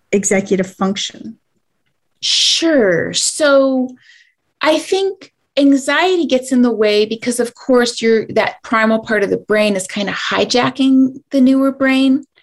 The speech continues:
Speaker 1: Right.
Speaker 2: And, and so, um, we're not in our learning brain, we're in our survival brain. And so there's lots of different things that could affect our thinking. So a-, as we have compassion for that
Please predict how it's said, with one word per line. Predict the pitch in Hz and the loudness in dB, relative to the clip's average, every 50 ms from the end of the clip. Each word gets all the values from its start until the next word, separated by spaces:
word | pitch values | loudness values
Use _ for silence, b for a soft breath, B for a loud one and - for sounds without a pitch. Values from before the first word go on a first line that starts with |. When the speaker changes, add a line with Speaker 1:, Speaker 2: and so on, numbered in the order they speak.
| B B B B B B B - | B B B B B B B -6
Speaker 1:
Right. | 220 220 254 | -4 -2 0
Speaker 2:
And, | 254 247 240 240 240 233 233 269 - - - | 0 0 0 0 -2 -4 -6 -8 -10 -8 -2
and | - 247 247 240 247 | 2 2 2 2 2
so, | - - - 254 247 247 233 233 226 226 220 214 220 - - - | -2 -4 -2 0 0 2 2 2 2 2 2 -2 -4 -6 -2 0
um, | 226 220 208 202 190 190 196 185 185 - - - _ _ _ _ _ _ - - - 240 | 0 2 2 0 0 -2 -4 -4 -6 -8 -10 -14 _ _ _ _ _ _ -20 -14 -8 -2
we're | 254 277 269 | 0 2 4
not | 262 269 277 269 - - | 4 4 2 0 0 0
in | 254 269 262 254 | 0 2 2 2
our | 247 233 226 220 220 | 2 2 0 0 0
learning | 220 220 233 240 240 226 226 208 | 0 0 0 2 2 2 0 0
brain, | 202 208 208 202 | 0 0 0 0
we're | 202 208 208 | 0 0 0
in | 208 208 | 0 0
our | 202 202 | -2 -2
survival | - - - 190 175 175 175 170 165 165 165 | -4 -4 -4 -2 0 0 0 0 0 -2 -4
brain. | 160 156 - - - 139 - - - _ B B B B B B B B B - | -2 -4 -4 -4 -4 -4 -8 -10 -14 _ B B B B B B B B B -4
And | 220 220 214 214 214 208 208 220 226 - - _ _ _ _ _ _ _ _ _ _ _ _ - | -2 0 2 2 0 0 -2 -4 -6 -8 -10 _ _ _ _ _ _ _ _ _ _ _ _ -12
so | - - - 302 269 254 240 | -10 -4 0 0 0 2 2
there's | 262 269 269 247 254 | 2 0 0 0 0
lots | 247 247 262 285 359 427 - - - | 0 2 2 2 0 -2 -4 -6 -6
of | 247 214 208 | -6 -4 -2
different | 226 247 240 247 226 226 214 - - - _ _ _ - | -2 -2 -2 -2 -2 -4 -4 -4 -8 -12 _ _ _ -16
things | - - - 269 294 320 302 262 - - | -10 -4 0 0 2 4 2 2 2 0
that | 214 190 - - | -2 -4 -4 -2
could | - 247 247 220 | -2 0 0 0
affect | 214 - - 226 214 214 214 - - | 0 -2 -2 -4 -4 -4 -4 -6 -4
our | - 196 196 185 185 | -2 0 0 0 0
thinking. | 185 - - 254 247 247 247 226 165 131 131 - - b b b b b b b b | -2 -2 0 2 2 2 2 0 -6 -10 -10 -12 -14 b b b b b b b b
So | - - 254 240 233 | -6 -2 0 0 0
a-, | - - 226 226 - - | 2 2 0 0 0 0
as | 208 226 220 220 220 | 0 0 0 0 -2
we | 226 233 | -2 0
have | 233 233 240 240 - | 0 0 -2 -2 -2
compassion | 240 220 214 - - - 262 - 330 339 - 269 226 220 | -2 -2 -2 -2 -4 -4 -2 -2 -2 0 0 0 0 -2
for | - - 190 185 | -2 -4 -2 0
that | 175 170 170 180 185 - | 0 0 0 -2 -4 -6